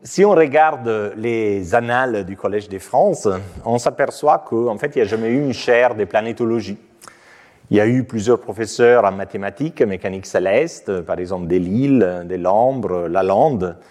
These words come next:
mais jamais des chaires, euh, concernant la, les propriétés physiques des planètes ou leur origine.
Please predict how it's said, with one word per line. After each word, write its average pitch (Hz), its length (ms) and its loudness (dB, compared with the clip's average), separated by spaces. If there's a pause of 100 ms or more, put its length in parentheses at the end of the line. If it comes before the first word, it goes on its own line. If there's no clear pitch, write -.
(360)
mais 127 240 2
jamais 120 460 -2
des 104 160 0
chaires, 113 540 2
euh, 98 240 0
concernant 101 720 -2
la, 90 400 0
les 90 100 -4
propriétés 95 300 -6
physiques 131 440 -2
des 104 100 2
planètes 117 460 -2
ou 104 60 0
leur 104 180 0
origine. 98 460 0